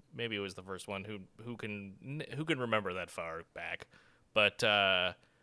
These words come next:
I, I just fell in love with that genre. But then more recently, there's been a, like, three or four ga-, or maybe two or three games that have come out that I've just been like, "Eh."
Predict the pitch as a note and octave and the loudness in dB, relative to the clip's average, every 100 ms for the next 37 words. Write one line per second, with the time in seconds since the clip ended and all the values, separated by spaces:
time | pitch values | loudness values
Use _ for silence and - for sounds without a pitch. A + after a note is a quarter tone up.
0 | _ _ _ _ - - - B2 A#2+ - | _ _ _ _ -16 -12 0 2 2 -2
1 | - A2 F2+ F2 B2+ D3 A#2 F#2+ F2 G#2 | 0 0 0 4 8 8 6 0 -4 -4
2 | D#2+ D2+ E2 - - G#2 G#2+ G#2 G2 - | -6 -6 -10 -4 0 2 2 0 -10 -2
3 | A2+ G2+ D#3+ F#3+ C3+ B2 A#2 G2+ A2 G#2 | 2 2 2 0 2 2 2 2 4 4
4 | G2 G2 F#2+ F#2 - - F#3+ E3+ - C#3+ | 4 2 -2 -2 -6 -2 2 4 4 6
5 | C3+ C3 D#3+ G3+ E3 - B3+ G#3+ D#3+ C#3 | 4 4 2 0 0 0 2 2 0 6
6 | A#2+ G#2 G#2 F#2+ G#2+ G2 F#2 E2 G#2+ G#2 | 6 6 0 -2 0 0 0 -2 -2 0
7 | F2+ F#2 - G#2 F#2 E2+ C#3 C#3+ | 0 -2 -8 -8 -8 -8 -6 -4